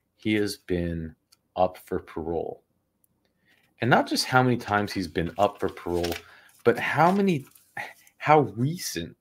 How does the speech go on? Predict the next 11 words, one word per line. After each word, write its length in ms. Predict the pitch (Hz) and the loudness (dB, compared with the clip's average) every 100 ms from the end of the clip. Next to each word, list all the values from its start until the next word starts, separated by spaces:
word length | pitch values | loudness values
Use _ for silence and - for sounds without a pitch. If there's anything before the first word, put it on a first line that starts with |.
| _ | _
his 260 | 113 113 | -4 -4
parole, 460 | - - 110 107 - | -4 -4 -2 -2 -6
first 440 | - 120 120 - - | -2 -2 -2 -4 -4
initial 420 | 107 117 123 117 | 0 0 0 -4
parole 400 | - 110 107 104 | -4 -2 0 2
eligibility 720 | 101 98 98 101 101 101 98 - | 2 0 -4 -6 -2 -2 -4 -8
even 240 | 95 95 | -10 -10
took 240 | - 92 | -10 -14
place. 580 | _ 190 135 82 - - _ _ _ _ _ _ - - - _ - | _ -6 -6 -8 -12 -14 _ _ _ _ _ _ -20 -20 -20 _ -2
In 220 | 147 143 | 0 4
nineteen 1000 | 143 170 180 - - 151 151 143 139 | 4 2 0 -6 -6 0 0 0 -4